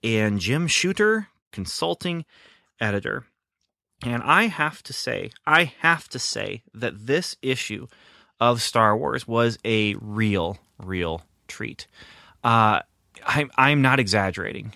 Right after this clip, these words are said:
when I say that <laughs> I really, really enjoyed it. Uh, let's see. To start with, it,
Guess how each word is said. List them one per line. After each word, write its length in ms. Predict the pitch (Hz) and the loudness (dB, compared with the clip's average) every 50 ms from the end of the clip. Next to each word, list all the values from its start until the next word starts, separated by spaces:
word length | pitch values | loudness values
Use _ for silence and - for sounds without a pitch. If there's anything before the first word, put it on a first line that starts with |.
| - - - | -18 -18 -14
when 220 | 104 104 107 101 | -8 -4 -2 -2
I 120 | 98 98 92 | -2 -2 -2
say 340 | - - - 98 90 92 | -4 -2 -2 -2 -2 -2
that 280 | 85 90 95 82 104 - - - 120 - | -2 -2 -2 -4 -4 -6 -8 -12 -14 -12
<laughs> 180 | - - - | -12 -8 -4
I 120 | - 120 120 | -2 -2 -2
really, 420 | 110 98 98 95 - - - - 104 | -2 -4 -8 -10 -10 -10 -12 -10 -6
really 240 | 98 92 90 95 98 | -4 -4 -2 -2 -2
enjoyed 340 | 101 104 101 110 139 160 - | -2 -2 -4 -4 -4 -4 -6
it. 140 | - - _ _ - - - - - - - - _ _ | -8 -12 _ _ -20 -20 -20 -20 -20 -20 -20 -20 _ _
Uh, 300 | 135 139 143 143 131 - | 4 6 6 6 4 4
let's 200 | 226 208 202 - | 2 0 0 0
see. 300 | - - 160 120 92 - - _ _ _ _ _ _ _ - | -2 -2 0 0 -2 -2 -8 _ _ _ _ _ _ _ -14
To 100 | - 165 | -10 -10
start 300 | - - 214 226 233 - | -4 0 2 2 4 4
with, 320 | 151 131 120 117 - - _ _ _ _ _ _ _ _ _ _ _ _ _ _ _ _ _ _ _ - - _ _ | 4 4 4 2 0 -8 _ _ _ _ _ _ _ _ _ _ _ _ _ _ _ _ _ _ _ -20 -20 _ _
it, 200 | 151 156 147 | -2 -2 -2